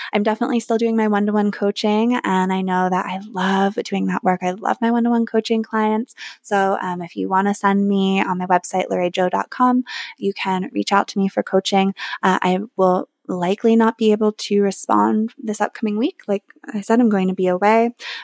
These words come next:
But, um, with all of this instability on Instagram and me going away and not having a place to share, I just knew I needed to pause and regroup just on these solo episodes, see how it all shakes out, and decide on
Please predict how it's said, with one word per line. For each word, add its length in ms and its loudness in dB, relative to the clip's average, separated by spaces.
But, 320 0
um, 600 -6
with 200 -6
all 220 6
of 80 4
this 160 2
instability 720 2
on 140 -2
Instagram 840 0
and 140 -2
me 140 -4
going 260 0
away 560 2
and 120 -2
not 160 2
having 220 2
a 60 0
place 240 0
to 100 -6
share, 200 0
I 80 2
just 200 -6
knew 80 4
I 60 2
needed 260 2
to 120 -14
pause 540 2
and 180 -4
regroup 480 -2
just 260 -2
on 140 2
these 200 2
solo 260 2
episodes, 680 0
see 240 -2
how 220 2
it 80 2
all 260 2
shakes 380 -2
out, 260 2
and 440 2
decide 720 0
on 500 0